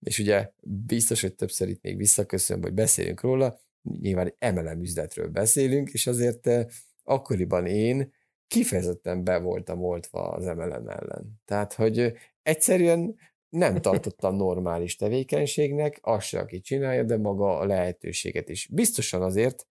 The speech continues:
és mint később kiderült azért, mert nem volt elegendő információm. Csak pontosan annyi, amennyit elmondott más ember, hogy az rossz, hogy az semmire nem jó, hogy azon csak veszíteni lehet. És hát ugye ez így is történt,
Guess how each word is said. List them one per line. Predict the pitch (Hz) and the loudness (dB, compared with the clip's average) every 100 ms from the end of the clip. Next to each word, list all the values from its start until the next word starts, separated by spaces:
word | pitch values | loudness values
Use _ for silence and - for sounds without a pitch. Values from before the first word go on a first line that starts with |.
| _ - | _ -10
és | - | -6
mint | - 95 | -4 -2
később | 104 101 90 | 0 0 0
kiderült | 90 104 101 90 98 | 0 2 2 2 2
azért, | 110 120 139 | 4 4 2
mert | - 120 - | -2 -4 -2
nem | 95 | -2
volt | 95 95 92 | -2 -2 0
elegendő | 101 104 104 104 | 0 0 0 2
információm. | 104 95 - 92 85 87 - 92 95 - | 2 0 -2 -4 -4 -4 -2 -2 -4 -2
Csak | 143 - | -2 2
pontosan | 247 120 110 - 101 | 0 2 -4 -4 -2
annyi, | 104 113 | 0 2
amennyit | 110 101 104 104 - | 2 2 0 0 -2
elmondott | 101 98 101 98 98 113 | -2 -2 -4 -2 -2 0
más | 98 95 - | -2 -2 0
ember, | 123 123 117 - - - | 2 2 0 -4 -18 -6
hogy | 95 90 | -6 -4
az | 90 87 - | -2 -2 -4
rossz, | 92 78 - - - - _ | -8 -2 -2 -2 -6 -20 _
hogy | 113 101 | 0 2
az | 98 | 2
semmire | 95 101 87 85 87 | 0 0 -2 -2 -4
nem | 90 90 | -6 -4
jó, | 90 | -2
hogy | 107 117 | 2 2
azon | 104 95 | 0 -2
csak | 95 95 | -6 -4
veszíteni | 98 98 92 87 - 50 | -2 0 -2 -4 -10 -10
lehet. | - - - _ _ - - _ _ _ _ _ _ _ | -10 -10 -14 _ _ -20 -20 _ _ _ _ _ _ _
És | - 135 - | -2 0 2
hát | 151 156 | 2 2
ugye | 160 175 | 2 2
ez | 165 | 2
így | 139 120 | 2 0
is | 113 | 0
történt, | 127 107 110 104 113 | 0 0 0 -2 -2